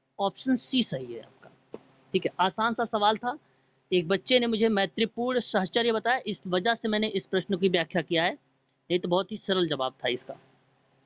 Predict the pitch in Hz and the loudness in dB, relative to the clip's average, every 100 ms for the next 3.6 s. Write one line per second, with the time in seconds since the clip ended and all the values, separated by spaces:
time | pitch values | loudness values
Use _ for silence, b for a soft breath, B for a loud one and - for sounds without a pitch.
0 | _ _ _ _ _ _ _ 202 220 269 | _ _ _ _ _ _ _ 2 2 0
1 | 254 302 269 285 233 226 226 233 277 262 | 2 2 4 4 4 4 2 -2 -4 -6
2 | 254 277 262 233 220 233 214 208 151 160 | -6 -6 -4 0 2 2 -2 -6 -8 0
3 | 196 208 262 262 262 269 | 2 2 0 -4 -2 -2